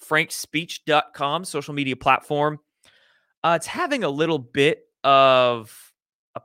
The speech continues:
problem in that the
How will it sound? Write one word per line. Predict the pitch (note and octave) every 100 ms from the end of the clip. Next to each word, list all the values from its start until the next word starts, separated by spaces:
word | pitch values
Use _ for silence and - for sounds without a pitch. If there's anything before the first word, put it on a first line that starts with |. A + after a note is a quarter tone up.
| _
problem | - - A#2 C3 E3 A#3 C#4 D#4 _ _ _ _ _ _ _ _ _ _ _ _
in | E3 D#3+
that | E3 D#3+ D#3 - _ _ _
the | C#3+ C#3 C3+ B2+ A#2+